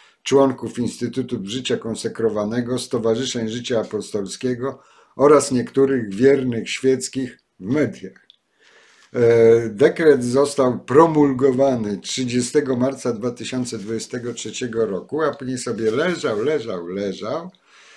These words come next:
i został ogłoszony w drugiej połowie kwi-, znaczy opublikowany w drugiej połowie kwietnia, a wejdzie w życie,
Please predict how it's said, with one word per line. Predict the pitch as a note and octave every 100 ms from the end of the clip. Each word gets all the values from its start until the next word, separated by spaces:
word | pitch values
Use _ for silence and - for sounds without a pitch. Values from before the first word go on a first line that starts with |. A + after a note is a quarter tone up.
| _ -
i |
został | B2 D3 F3+ D#3+
ogłoszony | C#3 B2+ C3 - C#3 C3+
w | A#2
drugiej | D3 D3+ C3+
połowie | C3+ C3+ B2 B2
kwi-, | - B2+ B2
znaczy | G#2 F#2+ F#2+ F#2 -
opublikowany | G#2+ C3 B2 B2+ C#3 C#3+ F#3+ A#2+ G#2 - - - _ _ _ A2
w |
drugiej | A2+ D3+ C#3 B2+
połowie | C3 B2+ B2+ A#2+
kwietnia, | A2 - B2+ A2+ - A2 B2 D#3+ F#3+ F#3 - -
a | A#2+ C#3 D#3
wejdzie | A2+ D3+ E3 C3+ B2+
w |
życie, | G#2+ A2+ B2 - A#2+ C3 F3